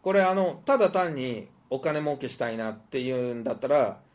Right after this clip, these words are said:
ジブリアニメってああいう風にはならないですよね。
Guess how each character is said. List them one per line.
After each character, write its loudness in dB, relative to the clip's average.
ジ -6
ブ 0
リ 2
ア 2
ニ -2
メ -2
っ -14
て -4
あ 2
あ 4
い 4
う 0
風 -4
に -2
は -6
な -12
ら -10
な -16
い -18
で -20
す -20
よ -12
ね。 -12